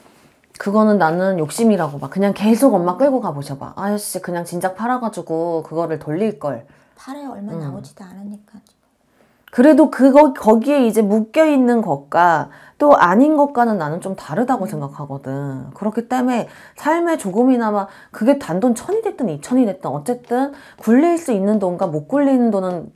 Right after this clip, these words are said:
Speaker 1: 그 유동과 부동은 차이가 굉장히 많다고 나는 생각을 하거든.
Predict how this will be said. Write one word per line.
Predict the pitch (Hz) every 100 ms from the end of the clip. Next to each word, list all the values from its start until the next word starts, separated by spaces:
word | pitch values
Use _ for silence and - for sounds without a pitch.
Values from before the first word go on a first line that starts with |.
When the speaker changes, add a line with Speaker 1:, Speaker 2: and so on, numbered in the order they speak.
| _
Speaker 1:
그 | - 170
유동과 | 196 262 240 214
부동은 | 156 165 180 160 - - _
차이가 | - 381 349
굉장히 | - 180 277 185
많다고 | 135 123 151 - 247
나는 | 175 147
생각을 | 180 214 170 165
하거든. | 226 196 147 262